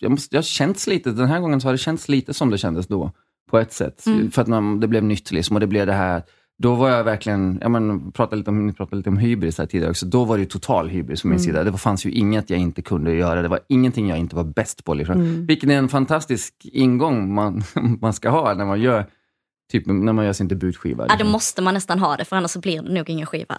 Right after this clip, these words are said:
Speaker 1: Nej,
Speaker 2: tänker jag ibland.
Speaker 1: precis.
Speaker 2: Ja.
Speaker 1: Det är livsfarligt när man börjar, och det kommer ju, vad man än gör i, i livet, liksom, så kommer den där,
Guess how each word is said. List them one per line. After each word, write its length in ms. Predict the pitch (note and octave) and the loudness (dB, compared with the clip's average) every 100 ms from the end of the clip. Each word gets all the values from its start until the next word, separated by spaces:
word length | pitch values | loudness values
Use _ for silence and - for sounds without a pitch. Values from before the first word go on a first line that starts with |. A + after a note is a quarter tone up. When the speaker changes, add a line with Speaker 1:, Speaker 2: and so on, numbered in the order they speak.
| E3 | -2
Speaker 1:
Nej, 80 | F#3 A#3 | 2 2
Speaker 2:
tänker 160 | A3+ | 2
jag 280 | A3+ F3+ E3 | 2 2 0
ibland. 200 | F#3 C#3 | 2 2
Speaker 1:
precis. 300 | - - - - | 0 -6 -6 -4
Speaker 2:
Ja. 160 | F3 - | -4 4
Speaker 1:
Det 80 | C3+ | 4
är 40 | |
livsfarligt 400 | E3 D#3+ E3+ E3+ | 4 2 -2 2
när 80 | D#3+ | 2
man 140 | C#3+ | 4
börjar, 200 | A#2+ A2 | 4 4
och 60 | A#2+ | 2
det 80 | C#3+ | 2
kommer 400 | D3 C#3+ A#2+ G#2+ | 4 4 4 2
ju, 100 | A2 | 2
vad 140 | C3 | 2
man 140 | B2+ | 2
än 120 | A2 G2+ | 2 2
gör 200 | G#2 G2 | 2 2
i, 60 | |
i 220 | F#2+ F#2+ | 0 -2
livet, 460 | F#2+ A2+ C3 G2 E2 | 0 2 2 2 -4
liksom, 200 | F2 G2 | -8 -6
så 80 | - | -2
kommer 260 | A#2 A2+ | 0 2
den 80 | G2+ | 2
där, 160 | F#2 | 0